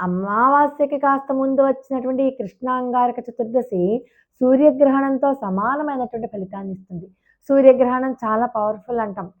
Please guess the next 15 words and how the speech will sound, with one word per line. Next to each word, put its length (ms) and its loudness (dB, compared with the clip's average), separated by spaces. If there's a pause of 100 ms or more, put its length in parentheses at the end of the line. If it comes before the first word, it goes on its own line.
(240)
ఆ 100 4
రోజు 280 0 (240)
ఏ 260 6
చిన్న 420 -2
పని 260 -4
చేసినా 500 -4
కూడా 200 -6
అఖండమైనటువంటి 1000 -6
వెయ్యి 320 -2
రెట్లు 280 -6
ఫలితం 360 -8
వస్తుంది 360 -10
అని 100 -6
చెప్తాం 360 -8
కదా. 300 -8